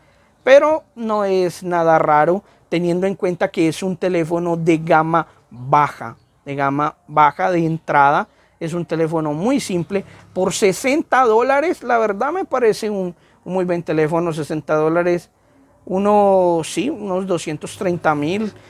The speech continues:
pesitos colombianos, pidiendo rebajas, salen doscientos mil pesos colombianos. La verdad,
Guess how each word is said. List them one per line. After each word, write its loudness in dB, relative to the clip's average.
pesitos -6
colombianos, 0
pidiendo 2
rebajas, 4
salen -6
doscientos -6
mil -6
pesos -8
colombianos. -2
La 4
verdad, 2